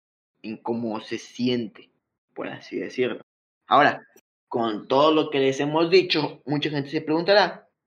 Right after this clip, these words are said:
¿cuáles son las emociones básicas, las que tanto estamos hablando?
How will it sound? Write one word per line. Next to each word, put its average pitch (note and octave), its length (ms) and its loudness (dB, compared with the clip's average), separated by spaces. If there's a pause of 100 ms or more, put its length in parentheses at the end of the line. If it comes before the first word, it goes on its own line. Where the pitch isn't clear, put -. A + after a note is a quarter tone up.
(520)
¿cuáles D#3 360 4
son D3+ 140 0
las C#3 160 0
emociones A#2 600 -2
básicas, - 600 -2
las - 160 -16
que - 140 -20
tanto A#2 680 -10
estamos A2+ 400 -8
hablando? F3+ 480 -2